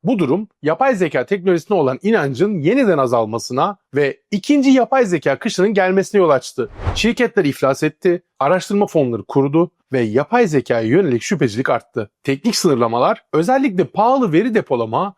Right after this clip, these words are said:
ve yetersiz bilgi işlem gücü problemi hala devam ediyordu. Yıl bin dokuz yüz doksan yedi. I B M'in Deep Blue sistemi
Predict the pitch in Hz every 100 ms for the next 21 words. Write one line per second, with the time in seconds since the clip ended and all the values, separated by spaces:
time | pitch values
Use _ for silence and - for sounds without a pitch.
0 | - 127 143 202 254 - 254 190 196 202
1 | 240 208 262 214 143 135 208 202 139 165
2 | 208 - - 240 175 147 135 127 117 104
3 | 104 104 - - - 254 247 226 202 220
4 | 220 - 196 175 151 123 - - 220 262
5 | 269 277 277 240 170 285 - 190 139 131
6 | 247 - - 123 160